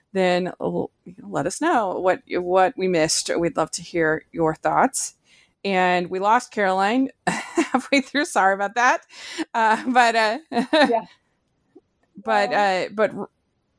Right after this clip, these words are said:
Speaker 1: but Ruth, where can people find you?
Speaker 2: You can find me, um, on Twitter and Instagram, Ruth Hill seventy-four.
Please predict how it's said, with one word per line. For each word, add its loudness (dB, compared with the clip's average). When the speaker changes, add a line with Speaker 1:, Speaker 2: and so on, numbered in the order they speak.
Speaker 1:
but -2
Ruth, 0
where 2
can -2
people 0
find 0
you? -2
Speaker 2:
You -10
can -2
find 0
me, 0
um, 0
on -2
Twitter 0
and -2
Instagram, -4
Ruth -2
Hill 0
seventy-four. -2